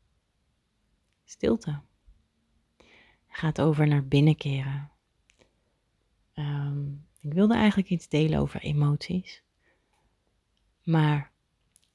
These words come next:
het komt er nog even niet uit. En voor mij is dat een teken dat het nog niet het juiste moment is.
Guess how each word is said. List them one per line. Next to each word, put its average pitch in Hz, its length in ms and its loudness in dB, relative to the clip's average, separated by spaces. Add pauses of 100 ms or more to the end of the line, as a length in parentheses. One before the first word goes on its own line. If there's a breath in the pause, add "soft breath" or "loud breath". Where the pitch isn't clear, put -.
het - 160 -16
komt 180 220 4
er 180 60 2
nog 170 120 4
even 156 260 4
niet 151 180 0
uit. 135 400 -12 (280)
En 147 320 -4
voor - 160 -4
mij 151 200 4
is 180 80 6
dat 170 120 8
een 151 140 4
teken 147 400 -4
dat - 280 -8 (120)
het - 340 -8
nog 147 260 -4
niet 147 220 -4
het 151 140 -10
juiste 139 400 -6
moment 180 500 4
is. - 340 -20